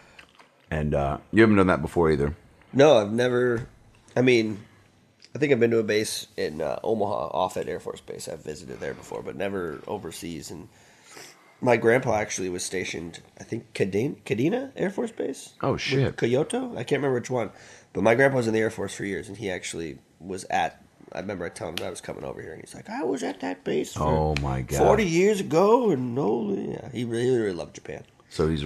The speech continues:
Speaker 1: he's real locked into us being here.
Speaker 2: Yeah, he's really pumped.
Speaker 1: Um, yeah, it'll be crazy. It'll be cool to entertain the troops, but also, like, get a little slice of what that's like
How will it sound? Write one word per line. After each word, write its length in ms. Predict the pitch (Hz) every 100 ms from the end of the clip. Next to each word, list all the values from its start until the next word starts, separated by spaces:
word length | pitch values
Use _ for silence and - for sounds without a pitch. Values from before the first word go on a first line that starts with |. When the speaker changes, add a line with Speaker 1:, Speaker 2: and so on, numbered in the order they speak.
| -
Speaker 1:
he's 160 | 82
real 140 | 76 76
locked 260 | 69 67
into 180 | 69 62
us 120 | 57
being 200 | - 62
here. 200 | 62 55 - _ -
Speaker 2:
Yeah, 140 | 87 - _ _ _
he's 160 | - -
really 180 | -
pumped. 320 | - - - - _ _ -
Speaker 1:
Um, 480 | 78 78 78 76 71
yeah, 120 | 98
it'll 100 | 101
be 80 | 107
crazy. 380 | - 117 90 64
It'll 140 | - 104
be 120 | 113
cool 260 | - 131 123
to 400 | 127 117 110 107 _ _ _ _ _ _ _ _ _ -
entertain 400 | 87 85 69 82
the 80 | 71
troops, 380 | - 85 82 -
but 180 | - 67
also, 300 | 78 - 65
like, 180 | 64 - - - - - _ _ _
get 140 | - 80
a 40 |
little 160 | 80 71
slice 480 | - 80 76 73
of 100 | 73 69
what 160 | 73
that's 260 | 71 69 -
like 320 | 73 73 -